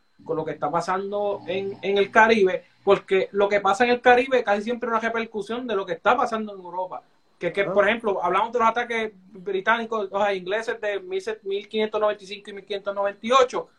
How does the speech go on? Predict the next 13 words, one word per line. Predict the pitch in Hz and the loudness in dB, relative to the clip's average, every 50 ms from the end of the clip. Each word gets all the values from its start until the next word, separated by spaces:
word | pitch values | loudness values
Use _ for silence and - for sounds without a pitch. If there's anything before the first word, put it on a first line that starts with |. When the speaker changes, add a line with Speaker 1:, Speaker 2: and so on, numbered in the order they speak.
| _ _ _ | _ _ _
Speaker 1:
son | - - 185 180 208 226 233 214 | -4 0 0 2 2 0 -2 0
directamente | 220 220 202 196 - - 208 202 202 202 208 - 208 | 2 4 4 4 4 4 4 4 2 0 -2 -2 -2
relacionados | 226 226 214 208 214 240 240 226 202 196 208 233 262 262 | 0 2 2 2 2 0 0 2 2 2 4 4 4 4
a | 240 | 2
lo | 220 | 0
que | 208 190 | -2 -4
está | - - 175 | -6 -4 -4
pasando | 180 180 196 196 196 202 | -4 -4 -6 -6 -6 -4
en | 196 | -2
Europa | 202 196 202 208 226 247 240 | -2 -2 -2 0 0 0 0
con | 233 214 196 | 0 0 0
la | 185 | -2
guerra | 175 175 175 190 196 190 185 | -4 -4 -4 0 2 2 2